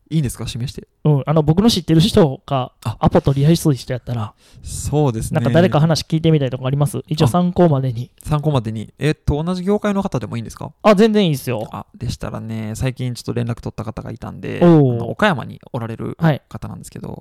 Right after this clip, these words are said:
Speaker 2: 岡山。
Speaker 1: 谷口亮介さん。
Speaker 2: <laughs> ははは、亮、亮先生。
Speaker 1: <laughs>
Speaker 2: いいっすね。
Speaker 1: あのね、あの方は面白いですよ。あの、多分今頃、まあ、もしラジオはね、多分聞いてないとは思いますけど、
Speaker 2: はい。はい。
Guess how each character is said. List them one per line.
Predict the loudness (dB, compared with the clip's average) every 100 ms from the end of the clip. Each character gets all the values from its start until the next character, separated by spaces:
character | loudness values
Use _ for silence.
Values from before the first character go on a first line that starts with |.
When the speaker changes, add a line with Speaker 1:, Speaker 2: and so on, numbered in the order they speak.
| -4
Speaker 2:
岡 | 2
山。 | 2
Speaker 1:
谷 | 2
口 | -2 -8 -2
亮 | 0
介 | 0 -4
さ | 0
ん。 |
Speaker 2:
<laughs> |
は | 2
は | 2 2
は、 | 2 4 4 6
亮、 | 6 6 4 -2 -4 2
亮 | 4 4
先 | 2
生。 | -2 -6 -10 -20 -20 -18 -8
Speaker 1:
<laughs> | 2 4 4 4
Speaker 2:
い |
い | 4
っ |
す | 4
ね。 | 4 4
Speaker 1:
あ | 4 4
の | 2
ね、 | 2
あ | 2
の | 2 0
方 | 0 -4 -2 -2
は | 0 -2
面 | 0 -2
白 | 2 4 4
い |
で | 4
す | 0 -2
よ。 | 0 2 2 0
あ | -2
の、 | -2 -2 0
多 | 0
分 | 0 0 0 0
今 | 0 0
頃、 | 2 2 2 0 -4 _ -8
ま | -4
あ、 | 0
も | 0
し | 2
ラ | 2
ジ | 4
オ | 2
は | 2
ね、 | 0
多 | -2
分 | 0
聞 | 2 2
い |
て | 0
な | -2
い |
と | -2
は |
思 | -2
い | -2
ま | -4
す | -2
け |
ど、 | 2
Speaker 2:
は | 2
い。 |
は |
い。 | 0